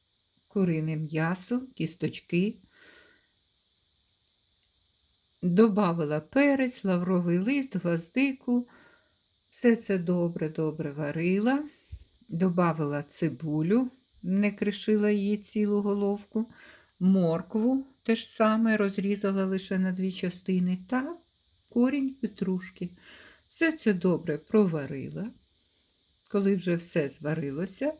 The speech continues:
процедила через сито, сито, дістала гарний чистий бульйон. В нього вкинула покришену цибулю річчату, моркву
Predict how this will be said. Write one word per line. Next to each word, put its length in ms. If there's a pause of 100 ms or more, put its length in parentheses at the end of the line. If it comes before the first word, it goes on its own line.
(520)
процедила 800
через 460
сито, 640
сито, 560 (1400)
дістала 840 (180)
гарний 680
чистий 520
бульйон. 640 (520)
В 80
нього 360
вкинула 760 (1300)
покришену 680
цибулю 680
річчату, 800 (420)
моркву 840